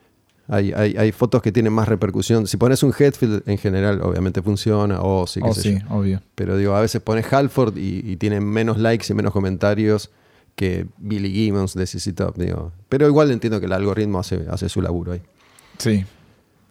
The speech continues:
Speaker 2: Síganlo a Gus en arroba Olmedo Gus y se van a divertir, sobre todo por tus looks de
Speaker 1: De las distintas épocas.
Speaker 2: <laughs> Ahí ve-, ahí vemos, ¿no? Esto debe ser noventa y cuatro.
Speaker 1: ¿No viste la de Trujillo? Mirala, porque tengo jean blanco,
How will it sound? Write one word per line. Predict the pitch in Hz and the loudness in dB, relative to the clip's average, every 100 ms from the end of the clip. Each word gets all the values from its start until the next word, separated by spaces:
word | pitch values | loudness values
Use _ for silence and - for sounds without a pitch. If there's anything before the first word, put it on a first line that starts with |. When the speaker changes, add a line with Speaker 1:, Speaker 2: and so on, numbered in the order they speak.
| _ 123 | _ -4
Speaker 2:
Síganlo | - 160 139 123 123 | 2 4 6 6 6
a | 113 | 6
Gus | 110 104 - | 6 2 0
en | 117 107 - | 0 2 2
arroba | 110 127 123 - | 4 6 6 4
Olmedo | 113 110 127 117 | 2 4 4 4
Gus | 117 135 107 | 4 2 -2
y | |
se | 104 | 0
van | 101 101 | 2 4
a | |
divertir, | 101 92 87 117 120 | 4 4 4 2 2
sobre | 117 110 | 4 4
todo | 139 156 135 | 6 6 4
por | 110 104 95 | 0 0 0
tus | 107 98 | 0 4
looks | 120 139 - - _ _ | 4 4 0 -10 _ _
de | 98 95 95 101 101 - - | 2 4 4 2 0 -8 -2
Speaker 1:
De | 110 | 0
las | 110 | 2
distintas | 101 120 120 - | 2 2 0 0
épocas. | 113 - 156 - - - - - | 0 0 0 -4 -20 -20 -10 -2
Speaker 2:
<laughs> | 160 - - - - | -2 -2 -20 -18 -2
Ahí | - 143 | 4 6
ve-, | 151 214 | 4 4
ahí | 147 | 4
vemos, | 139 143 127 | 6 6 4
¿no? | 127 147 | 4 4
Esto | 170 151 | 6 6
debe | 135 | 6
ser | 131 143 | 4 2
noventa | 127 123 120 | 2 0 0
y | 120 | 0
cuatro. | 156 160 147 135 - 135 | 2 2 2 -2 -2 -2
Speaker 1:
¿No | 120 | 4
viste | 139 139 | 4 6
la | 123 | 4
de | 110 | 4
Trujillo? | 113 113 131 120 | 2 2 2 4
Mirala, | 110 135 123 | 4 4 4
porque | 107 110 | 4 4
tengo | 107 98 | 2 0
jean | - - 135 | -2 2 4
blanco, | 131 147 165 151 160 | 6 6 6 8 6